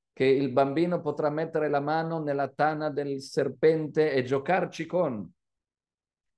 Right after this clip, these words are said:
Non ci sarà più competizione, non ci saranno più guerre, non ci saranno,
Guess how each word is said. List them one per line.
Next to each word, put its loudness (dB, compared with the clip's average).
Non -8
ci -6
sarà 0
più 2
competizione, -4
non -8
ci -12
saranno -6
più -8
guerre, 0
non -6
ci -10
saranno, -8